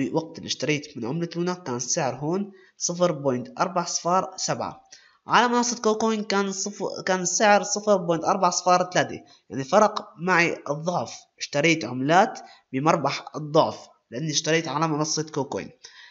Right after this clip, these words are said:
الأسعار على منصة كوكوين أصدقائي أفضل من الأسعار على باقي المنصات، ويفضل الشراء على منصة كوكوين.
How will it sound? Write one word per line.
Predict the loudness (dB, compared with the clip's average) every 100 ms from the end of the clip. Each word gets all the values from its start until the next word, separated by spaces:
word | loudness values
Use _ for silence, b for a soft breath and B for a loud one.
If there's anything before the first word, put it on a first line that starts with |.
| B -4
الأسعار | 0 4 4
على | 4 2
منصة | 0 -2
كوكوين | 2 2 4 4
أصدقائي | 4 0 4 6 6 4 2
أفضل | 0 4 4 4
من | 2 0
الأسعار | 0 -2 2 6 6
على | 4 4 4
باقي | 6 4 4 2
المنصات، | 0 -2 0 0 0
ويفضل | -2 0 4 4
الشراء | 6 6 6 4 2
على | 4 4
منصة | 2 -2 -2 -2
كوكوين. | -2 -2 2 2 0